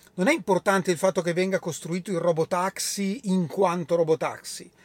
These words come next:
ma è importante la piattaforma che viene costruita, perché il robotaxi deve essere un veicolo estremamente economico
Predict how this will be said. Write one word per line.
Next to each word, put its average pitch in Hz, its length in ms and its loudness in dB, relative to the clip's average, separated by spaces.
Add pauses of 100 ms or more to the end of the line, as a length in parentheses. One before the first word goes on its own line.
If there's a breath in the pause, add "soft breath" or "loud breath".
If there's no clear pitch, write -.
(200 soft breath)
ma 190 120 0
è 233 60 0
importante 226 1120 4
la 180 160 -2
piattaforma 190 880 2
che 165 140 -6
viene 160 220 -2
costruita, 160 680 -6 (220 loud breath)
perché 170 280 -4
il 151 60 0
robotaxi 196 540 -2
deve 220 240 -2
essere 214 460 2
un 160 180 -2
veicolo 208 480 2
estremamente 175 800 -2
economico 160 720 -2